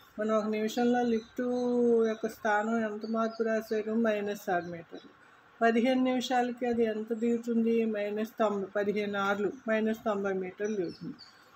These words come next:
అంటే ఇది భూమి లెవెల్ నుంచి కిందకి దిగట్లేదు, భూమి పైన ఇరవై మీటర్ల ఎత్తు నుంచి కిందకి దిగుతుంది. కాబట్టి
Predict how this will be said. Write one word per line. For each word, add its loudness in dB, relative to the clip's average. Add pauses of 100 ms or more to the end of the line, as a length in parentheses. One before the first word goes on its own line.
(220)
అంటే 4
ఇది 0
భూమి 4
లెవెల్ 0
నుంచి 0
కిందకి 2
దిగట్లేదు, -2
భూమి 2
పైన 2
ఇరవై 2
మీటర్ల 2
ఎత్తు -2
నుంచి 0
కిందకి -2
దిగుతుంది. -4
కాబట్టి -6